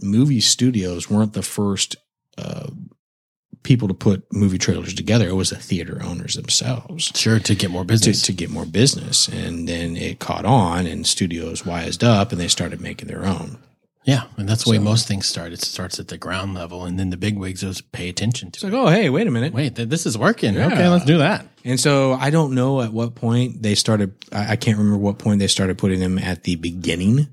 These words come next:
Speaker 2: Hmm.
Speaker 1: Um, but I'm, you know, that was something I looked forward to the most when I was a kid
Speaker 2: The
Speaker 1: because
Speaker 2: trailers?
Speaker 1: I didn't have the internet
Speaker 2: Yep.
Speaker 1: when I was coming up.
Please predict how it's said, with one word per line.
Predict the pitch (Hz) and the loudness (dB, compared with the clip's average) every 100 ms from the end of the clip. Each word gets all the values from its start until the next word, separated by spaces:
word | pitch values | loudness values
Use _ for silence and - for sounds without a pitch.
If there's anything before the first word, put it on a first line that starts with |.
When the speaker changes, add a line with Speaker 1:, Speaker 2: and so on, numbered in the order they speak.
| - | -2
Speaker 2:
Hmm. | 101 90 - _ _ _ _ - | -2 -2 -8 _ _ _ _ -12
Speaker 1:
Um, | - - - - - - - _ _ | -8 -8 -8 -8 -8 -10 -14 _ _
but | 90 85 165 - _ _ _ 202 | -8 -6 -10 -16 _ _ _ -6
I'm, | 107 120 107 - _ _ _ _ | -2 0 -2 -10 _ _ _ _
you | 117 | 4
know, | 120 | 6
that | 151 | 6
was | 151 | 6
something | 139 123 107 | 4 4 4
I | 95 | 2
looked | 90 95 - | 0 -2 -4
forward | - 95 90 95 90 | -8 -6 -2 -2 -2
to | - 98 92 95 - | 0 2 2 -2 -8
the | 85 | -8
most | 85 87 87 104 - - | -6 -4 -4 -2 -4 -6
when | 87 | -8
I | 87 | -6
was | 87 | -6
a | 90 | -6
kid | - 92 92 92 | -6 -4 -4 -4
Speaker 2:
The | 90 | -2
Speaker 1:
because | - 90 98 | -2 2 2
Speaker 2:
trailers? | 143 - | 2 0
Speaker 1:
I | |
didn't | 107 101 | 0 0
have | - 90 92 | 0 -4 -2
the | 104 | -2
internet | 107 123 139 156 - - | 2 2 2 0 -4 -8
Speaker 2:
Yep. | 107 - - _ _ | -8 -8 -16 _ _
Speaker 1:
when | - 123 | 0 2
I | |
was | 123 | 2
coming | 120 143 139 | 2 2 2
up. | 135 151 | 0 -2